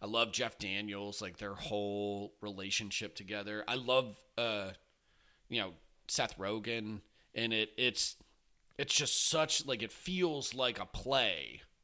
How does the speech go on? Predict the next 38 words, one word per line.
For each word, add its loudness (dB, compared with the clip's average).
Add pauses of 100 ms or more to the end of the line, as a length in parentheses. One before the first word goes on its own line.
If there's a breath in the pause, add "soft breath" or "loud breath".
at -4
certain -4
points -6
with -12
the -8
way -2
he -4
structures -2
it -6
with -14
the -14
four, -6 (420 loud breath)
like, -8
big -2
launch -4
events, -4
and -10
we're -10
just -10
behind -2
the -4
scenes -4
and -10
doing -6
everything. -8
But -10
that's 0
also 6
what 0
reminds -2
me -2
of -4
Moneyball 2
the -4
most, -2
is -6
that, 2
like, -2